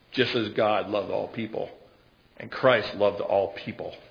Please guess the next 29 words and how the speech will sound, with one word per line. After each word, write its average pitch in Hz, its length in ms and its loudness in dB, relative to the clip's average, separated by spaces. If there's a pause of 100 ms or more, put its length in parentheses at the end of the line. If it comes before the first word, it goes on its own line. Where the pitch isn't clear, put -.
(920)
That's 143 260 6
how 156 180 6
we 156 120 2
overcome. 147 640 4 (420)
We 127 140 4
know 131 180 8
our 127 140 8
scriptures. 131 580 0 (280)
We 131 160 4
do 139 200 6
those 139 260 8
things 139 220 0
for 135 140 6
our 131 140 8
neighbors 135 360 2
that 127 140 4
we 127 80 -2
need 127 240 -2
to 120 80 2
do. 127 380 4 (220)
We 139 120 6
love 139 300 8
one 151 220 8
another. 151 520 6 (600)
We 135 120 6
love 143 220 10 (100)
family. 165 460 6
We 143 140 2
love 135 240 6